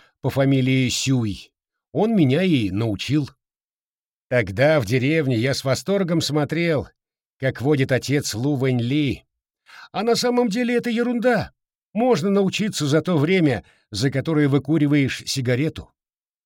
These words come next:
Я подъехал на грузовике к воротам каучукового завода, чтобы поговорить с Лу Вэнь Ли.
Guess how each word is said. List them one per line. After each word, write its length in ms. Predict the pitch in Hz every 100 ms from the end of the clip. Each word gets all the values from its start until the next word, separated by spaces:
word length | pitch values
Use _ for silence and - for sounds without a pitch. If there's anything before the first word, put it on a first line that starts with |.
| _ _ _ -
Я 240 | 156 196
подъехал 640 | - 175 139 175 160 151 139
на 200 | 147 143
грузовике 640 | 127 139 139 143 - 143
к 80 | 131
воротам 500 | 135 143 156 135 135
каучукового 800 | 135 139 127 - 135 131 123 127
завода, 580 | 104 139 165 165 110 87 _ _ _
чтобы 400 | - 143 123 123
поговорить 600 | 127 135 139 151 143 - -
с 140 | -
Лу 200 | 147 151
Вэнь 220 | 139 160
Ли. 280 | 180 135 -